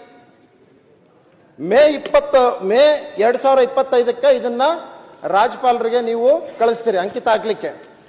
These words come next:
ಆದ್ರೆ ಇವತ್ತು ಏಳು ತಿಂಗಳಾದ್ರೂ ಕೂಡ ಎಲ್ಲಿ ಕೂಡ ಇಲ್ಲಿವರೆಗೆ ಕೂಡ ಅದು ಆಗ್ತಾ ಇಲ್ಲ.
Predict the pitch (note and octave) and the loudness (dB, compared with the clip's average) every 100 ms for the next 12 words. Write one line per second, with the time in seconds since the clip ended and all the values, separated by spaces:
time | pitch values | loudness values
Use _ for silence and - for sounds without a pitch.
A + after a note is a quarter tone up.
0 | - - - F#3 B3 C#4+ C#4 C4+ B3 G#3 | -20 -20 -6 0 2 2 2 0 0 2
1 | C4 D4+ - C#4 C#4 C#4 C4 B3+ A#3+ F#3+ | 6 4 2 -2 2 4 4 0 -2 -4
2 | F3 D#3+ G3 A3 A3 - - - - - | -2 2 2 0 -6 -18 -20 -20 -20 -12
3 | D3 G3+ B3 D4 D4 B3 G#3 G#3+ A3+ G#3+ | -6 -4 -2 -2 -2 0 2 4 2 -2
4 | B3 D4 C4 A#3 A3 G#3+ A3 C4 A#3 A#3+ | -4 2 2 2 -2 -2 0 2 0 0
5 | C4 A3+ F3+ | 0 0 -2